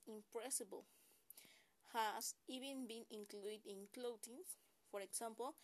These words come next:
uh, before we knew, uh, pajamas made of silk or cotton. Mm, today, they are creating smart pajamas to help you sleep better and control your vital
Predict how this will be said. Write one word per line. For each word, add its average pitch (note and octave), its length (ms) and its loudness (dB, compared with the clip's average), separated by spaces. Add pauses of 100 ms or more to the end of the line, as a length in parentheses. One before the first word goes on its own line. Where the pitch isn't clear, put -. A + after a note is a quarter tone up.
(400)
uh, G#3+ 300 4
before A3 500 2 (100)
we G#3+ 140 2
knew, B3 480 0 (460)
uh, A3 340 2 (340)
pajamas A3+ 560 0
made G#3 280 2
of F#3 160 0 (140)
silk D4 340 2 (180)
or F#3+ 240 -2
cotton. F#3+ 340 -6 (560)
Mm, G3 460 -8 (640)
today, B3 400 4 (400)
they A#3+ 160 8 (100)
are G#3 140 4 (160)
creating B3+ 560 0 (240)
smart G#3+ 340 0 (140)
pajamas B3 560 -2 (460)
to B3 80 2 (200)
help A3+ 280 6 (380)
you A3+ 220 6 (180)
sleep A#3+ 280 -2 (180)
better A3 460 4 (160)
and G3+ 300 -4
control A3 520 0
your G3 380 0
vital G3 360 0